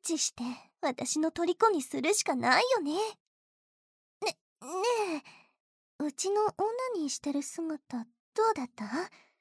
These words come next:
すっごくエッチだったでしょ？君も、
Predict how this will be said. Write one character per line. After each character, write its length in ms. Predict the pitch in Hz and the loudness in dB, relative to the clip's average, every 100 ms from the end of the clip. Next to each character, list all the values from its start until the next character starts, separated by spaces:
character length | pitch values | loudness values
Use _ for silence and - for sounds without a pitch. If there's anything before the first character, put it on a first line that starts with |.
| _ _ _ | _ _ _
す 360 | - - 302 | -6 -4 -4
っ 80 | 311 - _ _ | -8 -10 _ _
ご 160 | 392 415 | -2 4
く 200 | 622 427 | 4 6
エ 120 | 440 | 2
ッ 40 | - | 0
チ 120 | 440 | 0
だ 100 | 359 | 0
っ 60 | |
た 100 | - | 0
で 120 | 262 240 | -4 -4
し 140 | - | -4
ょ？ 40 | 254 381 - _ _ _ _ _ _ _ _ _ - | -4 -6 -8 _ _ _ _ _ _ _ _ _ -6
君 300 | 247 247 254 | -2 0 0
も、 200 | 262 277 | 0 -2